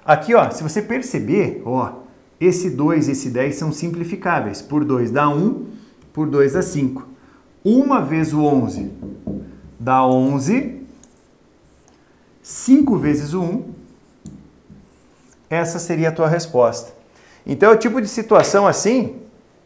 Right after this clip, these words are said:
que o que que acontece? Você joga uma situaçãozinha como essa ali, lendo o enunciado, ele tá tentando induzir você a trocar o x por seis no começo. Não, a gente não vai cair nessa não. A gente vai simplesmente trocar o x na hora que você tiver a expressão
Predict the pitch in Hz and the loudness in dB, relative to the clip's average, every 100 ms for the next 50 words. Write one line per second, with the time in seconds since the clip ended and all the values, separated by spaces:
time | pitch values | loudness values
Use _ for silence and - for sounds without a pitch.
0 | _ - - 160 151 185 185 185 160 120 | _ -20 -6 -6 0 0 2 4 6 4
1 | - - - - _ _ - 143 190 214 | 2 -10 -18 -20 _ _ -6 4 6 6
2 | 214 - 180 180 147 160 - 170 160 160 | 2 0 -2 -2 -4 -4 -4 -2 0 -2
3 | 160 160 208 208 156 240 285 247 208 - | -2 -2 -2 -2 2 4 4 2 0 -2
4 | 180 208 226 107 - 147 175 175 240 233 | 0 0 0 -4 -6 -2 -2 0 -2 0
5 | 233 214 233 220 214 208 190 220 208 202 | -4 0 0 0 -2 -2 -2 -2 -2 -2
6 | 220 214 220 202 220 170 - 220 - - | -2 -2 -2 0 0 0 -4 -6 -8 -16
7 | - - 185 185 214 202 214 190 180 - | -20 -6 -6 0 0 0 -4 -4 -4 -4
8 | 208 202 190 202 196 196 190 190 185 185 | -4 -4 -6 -4 -4 -4 -6 -6 -6 -6
9 | 147 147 - - - 135 151 180 190 170 | -6 -8 -16 -20 -8 -6 -4 -4 -4 -4
10 | - 294 294 190 180 170 - 156 156 156 | -4 -6 -6 -6 -6 -8 -6 -6 -2 -2
11 | 151 - 208 185 190 185 170 160 170 156 | -2 -2 -2 2 2 2 -4 -8 -6 -4
12 | 160 156 139 - 160 | -6 -6 -10 -4 -4